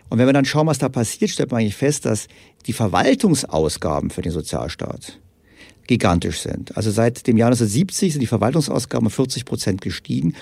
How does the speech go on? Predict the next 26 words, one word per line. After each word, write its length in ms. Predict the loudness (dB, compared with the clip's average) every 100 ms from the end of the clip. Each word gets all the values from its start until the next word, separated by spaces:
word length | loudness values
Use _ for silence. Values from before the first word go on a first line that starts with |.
| -14
und 80 | -4
zwar 100 | -2
vierzig 280 | 0 -2 -2
Prozent 260 | 0 0
schneller 420 | -2 0 4 4 4
als 120 | 0
das 100 | -2
Bruttoinlandsprodukt. 1040 | -2 0 0 0 -2 -4 -8 -8 -10 -14 _ -20 -20 -20 -16 -2
Das 180 | 2 2
ist 80 |
nicht 220 | 2 2 2
mehr 60 |
mit 80 | 2
dem 80 | 4
größten 360 | 4 2 2
Sozialstaat 600 | -2 0 0 -2 0 -2
zu 100 | 0
erklären, 460 | 0 0 0 2 2
sondern 160 | 2 0
wir 160 | 0
haben 320 | 2 2 2
es 160 | -2 -2
geschafft, 380 | -4 -2 -2 0
den 40 |
Sozialstaat 480 | -4 -2 -4 -2 -2
auszubauen, 640 | 0 0 -2 0 0 0